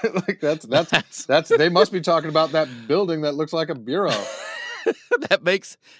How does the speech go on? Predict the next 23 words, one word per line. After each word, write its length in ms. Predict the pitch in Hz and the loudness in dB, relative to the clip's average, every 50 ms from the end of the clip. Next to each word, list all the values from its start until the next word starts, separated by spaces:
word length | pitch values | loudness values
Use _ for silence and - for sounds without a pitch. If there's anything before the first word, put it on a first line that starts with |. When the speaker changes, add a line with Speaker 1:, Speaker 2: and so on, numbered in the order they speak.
| _ | _
Speaker 2:
you 80 | - 151 | -4 -2
know, 80 | 160 170 | -2 -2
it 60 | 120 | -2
makes 200 | 143 151 139 - | -6 -10 -8 -4
logical 320 | 123 107 120 - - 131 | -4 -4 -4 -6 -8 -10
sense 140 | - 135 123 | -6 -2 0
Speaker 1:
Look, 120 | 170 226 | 0 0
Speaker 2:
to 40 | 180 | 2
Speaker 1:
man, 200 | 156 156 180 202 | 2 2 2 2
Speaker 2:
me. 60 | 180 | 2
Speaker 1:
I 100 | 151 151 | 2 2
was 180 | 147 151 151 151 | 2 4 4 4
also 320 | 202 254 254 - 170 143 | 2 2 2 0 -4 -4
four, 500 | 135 - - 165 175 190 151 104 85 - _ _ | -4 -4 -2 0 2 2 0 0 -4 -10 _ _
so 500 | - - 165 151 147 135 135 131 127 - 190 - - - | 2 4 6 6 6 4 2 0 0 -2 -4 -4 -2 -6
<laughs> 240 | 233 - 208 - - | -2 -2 -4 -4 -4
Speaker 2:
Yeah, 340 | 151 147 160 214 247 269 233 | -4 0 2 2 4 2 0
well, 400 | 165 120 156 190 240 285 302 233 - _ _ | 0 0 0 0 2 0 -2 -4 -8 _ _
hey, 340 | _ - 185 269 294 196 139 | _ 0 2 4 4 2 2
I'm 140 | 127 143 - | 0 -2 -2
s-, 140 | - - 185 _ | -4 -8 -8 _
I'm, 260 | - 147 208 269 285 | 0 2 2 2 0
uh, 100 | 185 170 | -4 -8